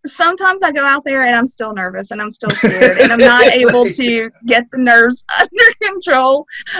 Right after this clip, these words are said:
Speaker 1: Um, but, you know, as I, as I start to talk, usually the nerves subside and the butterflies go away.
Speaker 2: Yeah, I've heard about that,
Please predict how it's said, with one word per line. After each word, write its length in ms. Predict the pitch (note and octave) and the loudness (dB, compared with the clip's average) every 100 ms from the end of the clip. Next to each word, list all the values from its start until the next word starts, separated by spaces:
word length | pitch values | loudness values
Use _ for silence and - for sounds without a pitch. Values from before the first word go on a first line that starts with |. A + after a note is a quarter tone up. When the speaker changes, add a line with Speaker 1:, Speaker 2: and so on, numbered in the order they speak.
| - - | -12 -2
Speaker 1:
Um, 480 | B3 B3 B3+ B3 A#3+ - _ _ | 2 4 4 2 0 -4 _ _
but, 220 | D4+ D4 - - | 0 0 -2 -10
you 100 | G4+ | -2
know, 160 | B3+ | 0
as 140 | B3 C#4 | 0 2
I, 280 | D4+ C#4+ C#4 | 0 0 -2
as 140 | - C#4+ | -4 -2
I 80 | |
start 400 | C4+ - C4+ B3 | -4 -2 -2 -2
to 140 | A#3+ A#3+ | -6 -10
talk, 320 | B3 G3+ G#3+ - | -6 -6 -8 -14
usually 440 | A3 A3 G#3 G#3 | -14 -12 -8 -8
the 120 | G3 | -6
nerves 420 | G3 F3+ F#3 - | -4 -4 -4 -10
subside 480 | - G3 - F#3+ F#3 | -18 -14 -10 -6 -6
and 100 | F#3+ | -8
the 60 | F#3+ | -4
butterflies 500 | F#3 F#3 - - - | -4 -4 -6 -12 -12
go 160 | - | -12
away. 320 | A2+ - - B3+ _ _ - | -12 -12 -14 -18 _ _ -14
Speaker 2:
Yeah, 240 | C#3 D#3+ | -8 -6
I've 80 | G3+ | -4
heard 240 | G3 G3 | -2 -2
about 400 | D#3+ C#3 C3+ C3 | -2 0 -2 -4
that, 320 | C#3+ C3 A#2 | -6 -6 -6